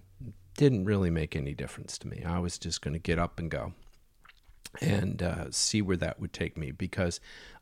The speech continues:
I believed in my marine skills, and I knew that there was a Marina del Rey with thousands of boats, one of the largest man-made marinas in the world.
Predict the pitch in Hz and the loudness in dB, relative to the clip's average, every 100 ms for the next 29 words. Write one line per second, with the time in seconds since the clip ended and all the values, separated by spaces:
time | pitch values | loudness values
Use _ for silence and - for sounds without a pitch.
0 | - 113 131 135 110 95 87 90 95 95 | -2 6 8 8 8 8 8 4 2 2
1 | 90 87 87 85 92 120 113 - - - | 4 4 2 2 4 6 4 2 0 -2
2 | - 117 - - 87 85 87 95 95 92 | -4 -6 -8 -4 -2 -2 2 4 4 2
3 | 85 90 85 82 80 - - - - - | 0 -2 -2 -2 -2 -2 -4 -6 -20 -18
4 | - - - - - _ _ 104 98 95 | -18 -18 -20 -20 -20 _ _ 2 4 4
5 | 87 101 113 107 101 92 92 87 87 90 | 4 6 8 8 8 6 4 2 0 -4
6 | 120 - - - - - _ _ - 98 | -4 -6 -16 -20 -20 -20 _ _ -4 -2
7 | 87 - - - 92 110 101 95 87 92 | -2 -8 -10 0 2 2 2 0 0 0
8 | 87 82 78 90 - 92 87 92 82 87 | -2 0 -2 -2 -2 0 2 2 2 2
9 | 87 87 85 - 87 87 85 82 80 80 | 2 0 -2 0 2 2 2 0 -2 -4
10 | - - - - - 98 85 85 85 80 | -10 -14 -14 -16 -6 0 2 4 2 0
11 | - 76 76 76 65 60 135 | 0 -2 -2 -2 -2 -2 -6